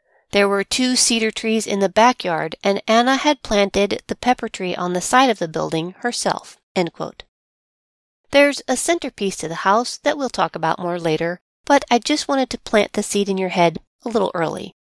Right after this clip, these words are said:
Thomas created a grand archway that connected the front parlor with the back parlor, which was sometimes called the music room.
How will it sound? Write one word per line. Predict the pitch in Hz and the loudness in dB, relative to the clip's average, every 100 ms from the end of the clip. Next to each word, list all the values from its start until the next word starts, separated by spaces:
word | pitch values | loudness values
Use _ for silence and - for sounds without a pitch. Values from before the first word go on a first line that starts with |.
| _ _ _ _ _ _ | _ _ _ _ _ _
Thomas | 262 277 311 - | 2 4 4 0
created | - 254 254 254 254 | -6 2 4 6 2
a | - 196 180 | 4 2 2
grand | - 214 247 277 285 277 - | -4 2 4 6 6 2 0
archway | 226 220 - 170 156 156 | 0 0 -4 0 2 2
that | - - | 0 -2
connected | - 214 233 - 233 226 - - | -2 2 2 4 4 4 -2 2
the | 202 196 - _ - | 4 4 0 _ -6
front | - 262 - | 0 0 -2
parlor | - 226 202 202 202 | -4 0 0 -2 -2
with | 208 - | -2 -4
the | - 190 | -4 -4
back | 180 233 240 - | 4 4 4 -2
parlor, | - 151 147 160 | -2 0 0 -4
which | 190 208 - | -4 -4 -2
was | 202 | -2
sometimes | - 202 196 185 180 | 0 0 0 0 -2
called | - 180 160 | 0 0 0
the | |
music | 175 214 226 170 - | -4 -2 -2 -2 -2
room. | 156 139 | -6 -6